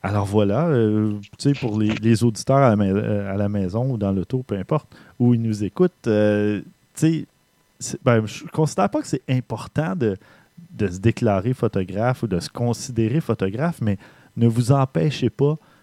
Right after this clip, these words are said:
de penser que vous êtes photographe si vous rencontrez plusieurs critères, justement, que vous faites ça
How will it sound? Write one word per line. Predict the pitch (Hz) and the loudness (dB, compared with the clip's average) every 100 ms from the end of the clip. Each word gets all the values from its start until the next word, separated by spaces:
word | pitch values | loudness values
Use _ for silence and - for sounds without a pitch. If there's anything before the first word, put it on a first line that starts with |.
| _ _ _ | _ _ _
de | 98 | -4
penser | - 117 113 - 151 | 2 2 2 0 0
que | |
vous | 113 104 110 | -2 0 2
êtes | 123 | 2
photographe | - 104 98 98 135 - | -2 -4 -4 0 -2 -2
si | - 131 135 | -2 0 0
vous | 104 98 90 | 0 -2 -2
rencontrez | 98 98 107 98 131 | -4 0 0 2 -2
plusieurs | - 110 107 110 | -4 -2 0 0
critères, | - 95 120 131 | -2 -6 -2 0
justement, | 110 - 101 101 131 127 | 0 0 0 2 2 2
que | 110 104 - - - - _ | 0 -2 -8 -20 -20 -20 _
vous | 101 | -4
faites | - 107 | 0 0
ça | - 139 | 4 6